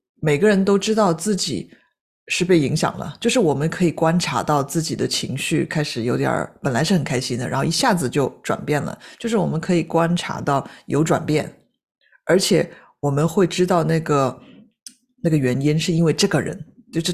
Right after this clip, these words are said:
讨厌，这个人讨厌，就是他的错，才导-，才弄得我本来是很开心的，然后一下子就不开心了。就是我们可以很快的有一个目标，锁定一个目标，然后就开始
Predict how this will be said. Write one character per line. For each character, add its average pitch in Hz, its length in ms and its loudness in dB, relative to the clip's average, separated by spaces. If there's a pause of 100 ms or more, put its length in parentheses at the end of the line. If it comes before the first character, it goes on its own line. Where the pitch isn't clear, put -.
讨 - 240 -4
厌， - 380 -2
这 185 100 -2
个 156 80 2
人 113 140 -2
讨 139 160 -6
厌， - 180 -10 (360)
就 202 120 2
是 170 120 -2
他 147 160 0
的 139 80 -2
错， - 360 -6 (200)
才 - 120 -2
导-， 131 240 -2 (220)
才 135 340 -4 (140)
弄 156 180 0
得 139 100 -2
我 127 120 -2
本 123 160 -4
来 85 140 -2
是 190 100 0
很 170 100 0
开 131 140 -6
心 113 160 -8
的， 104 80 -6
然 110 80 -6
后 110 80 -2
一 147 40 -2
下 208 180 0
子 135 80 -4
就 - 80 -8
不 - 80 -18
开 123 120 -8
心 - 160 -12
了。 - 200 -16 (580)
就 233 80 -6
是 247 100 2
我 151 160 2
们 139 160 0 (220)
可 - 160 0
以 240 80 2
很 165 320 -2
快 208 260 0
的 165 160 -2 (640)
有 147 140 2
一 143 80 2
个 185 180 4
目 190 240 4
标， 160 400 4 (320)
锁 - 300 0
定 185 160 4
一 135 80 0
个 151 100 2
目 147 140 2
标， 131 480 0
然 - 120 -2
后 147 120 2
就 147 140 -2
开 147 180 -4
始 107 380 -6